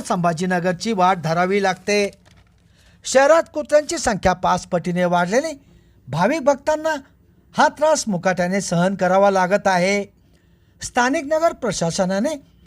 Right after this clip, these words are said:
मोकाट कुत्र्यांची धरपकड मोहीम राबवावी अशी संतप्त नागरिकांनी मागणी केली आहे. याबाबत त्वरित कारवाई करावी नसता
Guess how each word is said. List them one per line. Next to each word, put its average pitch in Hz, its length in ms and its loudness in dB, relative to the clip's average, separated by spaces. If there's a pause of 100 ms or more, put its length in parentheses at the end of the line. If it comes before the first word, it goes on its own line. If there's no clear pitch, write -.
(220)
मोकाट 240 400 2
कुत्र्यांची 294 460 -4
धरपकड 175 600 -4
मोहीम 226 340 0 (340)
राबवावी 185 600 2 (640)
अशी 247 240 -6
संतप्त 302 540 -2
नागरिकांनी 185 560 0
मागणी 185 360 0
केली 180 300 -2
आहे. 190 480 2 (680)
याबाबत 330 500 2
त्वरित 302 260 2 (100)
कारवाई 180 360 0
करावी 175 400 -2
नसता 185 380 0